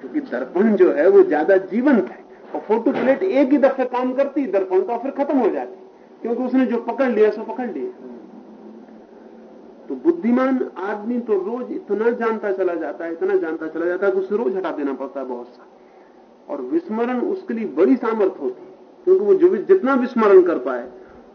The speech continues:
उतनी नई दिशाओं में गति करता है, विस्मरण न कर पाए तो नई दिशाएं रुक जाती। लेकिन फिर भी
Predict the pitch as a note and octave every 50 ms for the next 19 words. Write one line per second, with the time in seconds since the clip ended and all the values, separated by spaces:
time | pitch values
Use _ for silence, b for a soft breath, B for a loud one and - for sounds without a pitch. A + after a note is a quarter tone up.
0 | - - - A3+ - - B3+ C4 B3+ B3 A3 G3+ G3+ G#3 A3+ A#3+ G3+ F#3 G#3+ F#3+
1 | G#3+ G#3+ A3 A3+ A#3 A3+ G#3 F#3+ A#3 A#3 - A#3+ G3+ G3+ F#3+ - - C#3+ B2+ A#2+
2 | - - - - - - - - - - - - - - C3 D#3 E3+ - - G#3+
3 | G#3 G#3 G3+ G3+ A3 A3+ A3+ G#3+ F#3+ F#3 F#3 F#3+ F#3+ F#3+ F#3+ G3 F#3+ F#3 D#3+ -
4 | F4+ - F4+ F3+ F#3 F3 - - - - - - - B B B B B - E3
5 | F#3 G3+ G#3+ A#3 A3+ - G#3 F3 - - - - A3 A#3 A3 F#3 F#3+ F3+ F#3